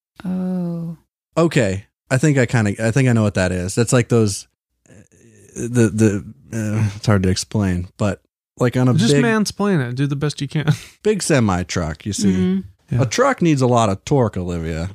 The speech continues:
Speaker 1: Hmm.
Speaker 2: Uh,
Speaker 1: You're
Speaker 2: to
Speaker 1: telling me. <laughs>
Speaker 3: I told him to mansplain it.
Speaker 2: I'm trying to mansplain.
Speaker 1: <laughs>
Speaker 2: Um, sometimes a man's gotta bring big loads from one side of the country to the other.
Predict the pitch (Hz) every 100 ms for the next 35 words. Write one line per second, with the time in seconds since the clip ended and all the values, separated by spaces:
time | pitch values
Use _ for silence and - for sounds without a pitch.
0 | - _ 190 185 170 165 - _ _ 147
1 | 190 85 180 180 113 175 175 151 - 190
2 | 160 - - - 135 - - - - 208
3 | - 139 - 202 202 190 196 196 - 226
4 | 262 170 165 208 185 233 240 - - 214
5 | 92 247 202 - 226 - 370 - 135 127
6 | 123 120 123 _ _ _ - 220 233 202
7 | 151 135 127 123 117 120 101 95 107 98
8 | 95 98 117 123 110 101 98 90 80 -
9 | 98 92 101 104 - 98 90 92 104 92
10 | 90 87 82 76 67 -